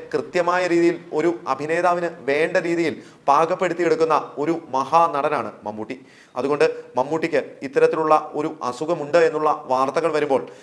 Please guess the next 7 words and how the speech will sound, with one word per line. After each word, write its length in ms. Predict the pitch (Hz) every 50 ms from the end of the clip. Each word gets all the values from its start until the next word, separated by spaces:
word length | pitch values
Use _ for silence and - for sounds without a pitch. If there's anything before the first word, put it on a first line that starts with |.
| - - - - 135 143
ആശങ്കപ്പെടുന്ന 540 | 160 160 196 196 196 190 196 185 185 170 175 160 - - - -
സാധാരണ 480 | 151 143 151 156 151 170 175 175 180 175 151 - - 113 127
ജനങ്ങൾക്ക് 420 | 147 151 160 160 160 - 135 123 117 - - - - - -
കൃത്യമായ 560 | 151 151 - - 185 175 185 180 180 165 160 - - 139 135
മറുപടി 340 | - - 156 160 175 175 165
കൊടുക്കുവാൻ 320 | 175 160 160 160 156 131 - - - - - 135
മമ്മൂട്ടിയുമായി 520 | 139 160 160 180 170 190 180 175 170 165